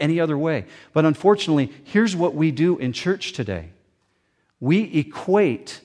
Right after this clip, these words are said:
activity with relationship. We think that this is life with God many times. This is activity, this is learning, and it's all very important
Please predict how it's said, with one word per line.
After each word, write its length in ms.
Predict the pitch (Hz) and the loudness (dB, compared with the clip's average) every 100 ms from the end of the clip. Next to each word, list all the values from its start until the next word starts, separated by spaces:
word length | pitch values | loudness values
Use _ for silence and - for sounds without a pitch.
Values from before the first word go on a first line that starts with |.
| - | -12
activity 800 | 127 - - 247 202 110 110 131 - _ _ _ _ | -12 -12 -4 -2 0 -2 -4 -8 -16 _ _ _ _
with 180 | 135 139 | -2 -2
relationship. 920 | 131 139 139 156 - 123 101 - 92 _ _ _ _ _ _ _ _ _ _ _ _ _ _ _ _ _ _ | 0 0 0 -2 -4 -8 -8 -10 -12 _ _ _ _ _ _ _ _ _ _ _ _ _ _ _ _ _ _
We 260 | - 143 208 | -2 2 2
think 540 | - 202 214 131 - - _ _ | 4 2 2 0 -8 -20 _ _
that 200 | 143 - | 0 4
this 220 | 156 180 | 6 6
is 160 | 160 135 | 4 0
life 300 | 143 151 - | 4 4 2
with 160 | 151 123 | -2 0
God 280 | 147 185 | 0 0
many 220 | 135 101 92 | -2 -6 -6
times. 640 | 101 85 82 101 - - _ _ _ _ _ _ _ _ _ _ - | -10 -12 -14 -20 -20 -20 _ _ _ _ _ _ _ _ _ _ 2
This 220 | 165 185 | 2 2
is 160 | 175 175 | -4 -2
activity, 840 | 156 139 - 185 151 110 98 117 - - - _ - | -4 -4 -2 0 2 0 -4 -8 -16 -20 -20 _ -2
this 180 | 151 160 | 0 2
is 160 | 123 | 0
learning, 640 | 120 135 185 170 117 110 123 | 0 2 4 2 0 -2 -2
and 140 | 131 | 0
it's 140 | 123 165 | 0 2
all 160 | 147 | 2
very 320 | 127 147 190 | 4 2 4
important 680 | 190 180 185 185 139 117 | 2 0 2 2 0 -6